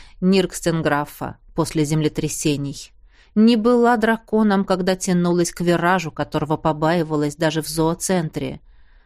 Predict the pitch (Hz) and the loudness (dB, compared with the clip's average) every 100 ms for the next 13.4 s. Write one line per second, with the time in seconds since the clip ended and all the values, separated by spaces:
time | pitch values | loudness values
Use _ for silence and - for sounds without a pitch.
0 | _ 190 190 190 185 190 180 170 - 170 | _ -4 0 0 0 0 2 0 0 -2
1 | 180 170 - 175 175 185 165 160 160 156 | -2 -4 -2 0 0 0 0 -2 -2 -2
2 | 170 170 180 165 - - 175 170 165 160 | 0 0 0 -2 -4 -2 0 2 0 2
3 | 180 190 180 175 170 175 175 190 185 180 | 2 2 2 0 0 0 0 -2 -2 -4
4 | - 180 156 180 202 190 180 175 - 214 | -2 -2 0 2 2 2 2 0 0 -2
5 | 214 180 165 - _ _ _ _ - 165 | 0 0 -2 -6 _ _ _ _ -6 -2
6 | 160 156 156 - 160 147 165 196 156 147 | 0 -2 -4 -4 -2 -2 -4 -6 -10 -10
7 | 131 135 123 147 175 - _ _ _ _ | -8 -8 -8 -10 -12 -16 _ _ _ _
8 | - _ - _ - 262 254 247 247 254 | -20 _ -20 _ -4 2 4 6 4 2
9 | 240 214 220 - 240 226 196 196 202 220 | 4 4 2 2 2 4 4 2 0 2
10 | 214 233 233 208 196 202 - 202 202 180 | 2 2 2 0 0 0 2 2 0 2
11 | 226 220 - - - - 240 254 - - | 0 0 -6 -6 -6 0 0 0 -4 -2
12 | 254 247 240 240 - 240 214 165 - 151 | 0 2 2 0 -2 0 2 2 -2 -2
13 | 151 139 143 - | -2 -4 -4 -10